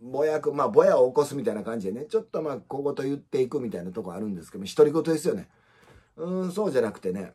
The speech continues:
うん、まあ、茶化すなんでね、ある程度同じ位置、だから、ちょっと自分が下やったらちょっと上の位置行ってね、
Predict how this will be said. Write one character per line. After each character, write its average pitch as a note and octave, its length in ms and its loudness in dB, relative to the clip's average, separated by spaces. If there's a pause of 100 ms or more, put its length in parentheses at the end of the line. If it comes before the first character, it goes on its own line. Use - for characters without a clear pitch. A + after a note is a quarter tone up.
(160)
う C3+ 40 -18
ん、 A#2+ 340 -14
ま D#3+ 100 -8
あ、 G#2 40 -8
茶 - 200 -10
化 D#3 180 -4
す - 140 -10
な F3+ 80 -4
ん B2+ 40 -6
で A2 80 0
ね、 G2 200 -8
あ F3 100 -6
る G#3+ 80 2
程 C#4 160 -4
度 - 160 0
同 E3 220 2
じ F3+ 140 -2
位 - 40 0
置、 F3+ 240 -12
だ G#3 140 0
か D3+ 60 2
ら、 D3 60 -4 (220)
ち - 60 -10
ょ D4 40 -4
っ C4+ 40 -8
と G3+ 80 -6
自 E3 120 -2
分 F3+ 100 2
が F#3+ 100 2
下 A#3 160 2
や - 20 6
っ - 40 0
た A3 60 10
ら - 60 -2
ち G#3+ 40 -12
ょ - 20 -10
っ - 20 -10
と F#3+ 160 2
上 C#4 160 -6
の C4+ 160 -4
位 G3+ 60 2
置 B2 160 -6
行 C#3+ 120 -4
っ - 20 -20
て A2 160 0
ね、 G2+ 260 -8